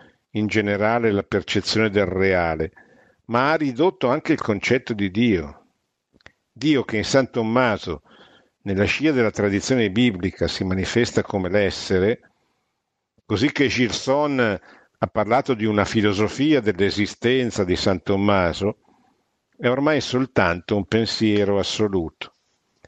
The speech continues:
Nel clima culturale che si è formato a partire da questo punto di partenza, l'idea di Dio finisce sempre più al margine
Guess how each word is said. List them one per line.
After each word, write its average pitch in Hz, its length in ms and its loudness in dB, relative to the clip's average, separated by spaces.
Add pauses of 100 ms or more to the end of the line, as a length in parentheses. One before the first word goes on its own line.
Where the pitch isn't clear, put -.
(520)
Nel 110 180 0
clima 170 320 0
culturale 117 800 -2
che 101 100 -2
si - 140 -2
è 98 40 2
formato 104 480 0
a 101 60 0
partire 113 540 0
da 92 100 0
questo 92 320 -4
punto 113 300 -2
di 95 120 0
partenza, 101 760 0
l'idea 104 360 0
di 113 160 -2
Dio 135 240 0
finisce 131 420 0
sempre 139 580 -2
più 135 200 -6
al 135 160 2
margine 92 760 -2